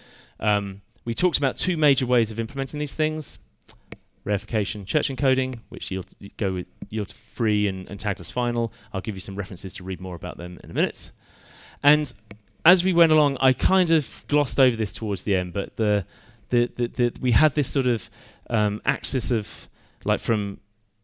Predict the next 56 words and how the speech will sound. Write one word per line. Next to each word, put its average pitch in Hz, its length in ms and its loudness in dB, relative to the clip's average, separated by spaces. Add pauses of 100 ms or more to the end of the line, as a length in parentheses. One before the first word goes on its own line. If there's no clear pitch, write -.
(120)
um, 92 480 -2 (100)
if 98 160 -10
you've 101 120 -6
got, - 140 -6
like, 87 180 -4
reification 113 420 -2
and 101 100 -6
church 104 260 -4
encoding 101 320 0
as 90 120 -6
one 107 160 0
axis - 320 -4
in 101 40 -6
your 95 140 -6
design 95 300 -4
space, - 400 -6
you 87 100 -6
have 87 220 -6
this 80 160 -4
sort 80 160 -6
of 76 160 -10
level 87 260 0
of 78 100 -6
embedding 73 440 -6
as 73 100 -10
another 76 200 -10
axis - 360 -12
in 78 60 -12
your 73 80 -10
design 71 260 -10
space. - 400 -14 (220)
And 104 140 -8
really 113 340 2
it's - 240 -2 (380)
how 151 300 2
many 135 320 0
things 117 360 -2
in 107 60 -2
your 107 120 0
language 104 360 0
do 110 60 -4
you 104 40 -2
wanna 101 140 -4
model 101 300 -4
yourself 90 680 -4 (400)
versus 95 380 -4
how 107 140 0
many 95 140 -4
do 85 40 -8
you 95 60 -8
wanna 90 100 -8
just 87 160 -10
pull 90 220 -8
straight - 220 -8
from 82 120 -16
Scala. 65 440 -6